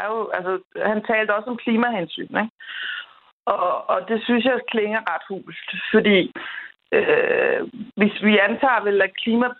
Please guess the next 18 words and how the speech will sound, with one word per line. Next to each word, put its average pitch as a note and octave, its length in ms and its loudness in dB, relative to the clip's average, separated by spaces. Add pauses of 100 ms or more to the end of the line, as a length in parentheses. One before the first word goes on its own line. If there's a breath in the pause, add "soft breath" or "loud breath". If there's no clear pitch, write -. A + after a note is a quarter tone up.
(100)
jeg A3+ 140 2
har A3 100 0
i A3 60 -4
hvert A#3 180 -2
fald G#3 320 -4
læst G#3+ 280 0
andre A3+ 320 0
steder, G3+ 340 2
man G#3 100 0
ved B3+ 160 6
det A3+ 100 4
ikke G#3+ 240 2
helt, G#3+ 220 -2
men, G#3+ 160 4 (200)
men, F#3+ 120 2 (140)
øh, D#3 160 2 (240)
men, F3 120 2 (180)
øh, F3+ 80 -8